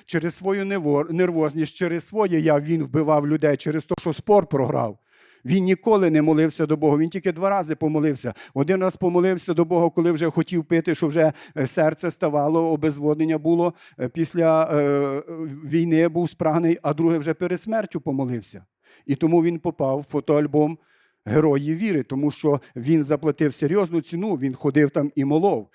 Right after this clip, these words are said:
і він прино-, принижував, і він працював на них, він був принижений і сліпий, Бог то йому зір не вернув, Бог чуда не зробив,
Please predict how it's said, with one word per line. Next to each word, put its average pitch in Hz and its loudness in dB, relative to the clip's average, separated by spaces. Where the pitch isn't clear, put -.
і 131 -4
він 147 2
прино-, 156 -2
принижував, 147 -2
і - -6
він 147 -4
працював 143 -2
на 143 0
них, 160 -2
він 135 -6
був 135 -4
принижений 143 -2
і 135 -6
сліпий, 185 -2
Бог 151 0
то 151 0
йому 143 2
зір 139 -4
не 143 -2
вернув, 175 -6
Бог 143 -4
чуда 151 -4
не 139 -2
зробив, 147 -4